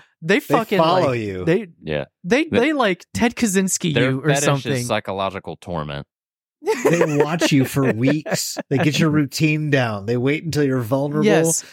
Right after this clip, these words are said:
Speaker 2: and then they suck your
Speaker 1: So
Speaker 2: dick before they kill you.
Speaker 1: <laughs> These, so these things, they'll go into hu-, uh, places populated by humans, and they will pick out one target,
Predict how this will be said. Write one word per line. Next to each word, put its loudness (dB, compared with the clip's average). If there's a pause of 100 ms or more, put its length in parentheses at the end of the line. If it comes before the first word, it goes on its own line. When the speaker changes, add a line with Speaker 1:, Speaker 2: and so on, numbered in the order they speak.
Speaker 2:
and -4
then -4
they 2
suck 0
your 2
Speaker 1:
So 4
Speaker 2:
dick 2
before -4
they -4
kill -4
you. 2 (440)
Speaker 1:
<laughs> -14
These, 0
so 0
these -2
things, -2
they'll 2
go 0
into -2 (420)
hu-, 0
uh, 2 (480)
places 0
populated 0
by 0
humans, -4 (540)
and 2
they 4
will 4
pick 0
out 0
one 0
target, -2